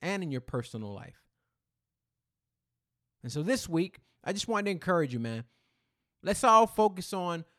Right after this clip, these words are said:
you know, what are our strong areas? What are these strong leadership ability areas that, that we need to take, uh, stock of? We need to take inventory of so we know what they are.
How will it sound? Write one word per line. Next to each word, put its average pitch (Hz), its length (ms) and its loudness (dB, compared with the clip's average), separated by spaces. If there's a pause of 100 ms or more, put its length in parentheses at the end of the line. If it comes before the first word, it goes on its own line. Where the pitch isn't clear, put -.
you 139 80 -12
know, 139 80 -8
what 165 220 4
are 247 80 8
our 208 120 8
strong 175 460 2
areas? 110 420 -4 (140)
What 196 160 0
are 247 140 6
these 214 160 -2
strong 202 640 -2
leadership 170 480 -4
ability 151 460 -6
areas 143 380 -4
that, 139 220 -8 (200)
that 127 140 -6
we 170 180 -2
need 196 240 -2
to 147 120 -8
take, 175 360 -8 (420)
uh, 117 100 -12
stock 170 540 4
of? 107 240 -6
We 143 100 -4
need 170 80 -6
to 170 60 -6
take 185 240 -6
inventory 151 580 -2
of 131 100 -4
so 156 120 -8
we 170 160 -4
know 185 180 0
what 208 160 0
they 180 160 0
are. 165 320 4